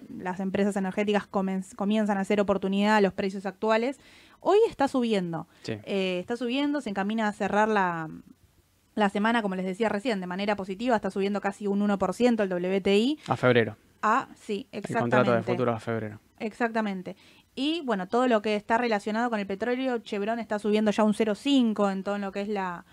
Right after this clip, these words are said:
Speaker 1: eh, la apertura, ¿sí? El, el pre-market en este caso. Exxon también, un cero cinco. Ex-, Exxon está ahí por definir también, los cien
Speaker 2: También,
Speaker 1: dólares, ¿no?
Speaker 2: sí.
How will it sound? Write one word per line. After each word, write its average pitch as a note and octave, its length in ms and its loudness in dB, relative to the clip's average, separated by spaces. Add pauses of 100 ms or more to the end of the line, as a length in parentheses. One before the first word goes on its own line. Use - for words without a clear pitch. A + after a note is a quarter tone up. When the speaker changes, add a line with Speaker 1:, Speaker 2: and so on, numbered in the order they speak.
(320)
Speaker 1:
eh, F3+ 380 -8
la F3 100 -2
apertura, G3 580 0
¿sí? G#3 220 -4
El, F3+ 240 -2
el F3+ 160 -6
pre-market G#3 580 -2
en F#3+ 80 -8
este G3 220 -8
caso. C4 340 -6
Exxon A3+ 380 -8
también, F#3+ 420 -6
un F#3 120 -12
cero G3+ 240 -6
cinco. E3+ 320 -12
Ex-, D4 220 -6
Exxon D#4 280 -4
está G#3+ 200 -4
ahí G#3+ 120 0
por G#3 160 0
definir F#3 420 -2
también, E3+ 280 -6
los F3+ 100 -12
cien G#3+ 220 -2
Speaker 2:
También, F3 240 4
Speaker 1:
dólares, E3+ 180 -4
¿no? G3 140 2
Speaker 2:
sí. B2+ 280 2